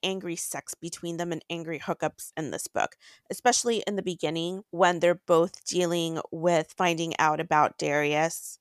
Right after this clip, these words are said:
and they get rescued from Acrex Manor by Tori and Jerry. They were, got rescued with their families. They're told about Darius when they get to, like, the rebel place, and they all are basically, like,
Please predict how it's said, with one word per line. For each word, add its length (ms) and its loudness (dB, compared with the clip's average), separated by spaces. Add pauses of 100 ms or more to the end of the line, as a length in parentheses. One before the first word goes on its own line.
and 640 2 (220)
they 80 0
get 160 4
rescued 400 0
from 120 -10
Acrex 520 -2
Manor 480 0 (180)
by 80 2
Tori 680 2
and 140 -6
Jerry. 500 -6 (340)
They 100 2
were, 160 0 (160)
got 100 4
rescued 300 0
with 80 -4
their 120 -4
families. 540 -4 (420)
They're 140 2
told 300 2
about 320 4
Darius 560 2
when 100 -6
they 140 -6
get 340 4
to, 160 -4
like, 320 -2 (140)
the 320 0 (260)
rebel 400 4
place, 580 -6 (400)
and 240 2
they 200 4
all 420 8
are 80 2
basically, 540 -8
like, 360 -4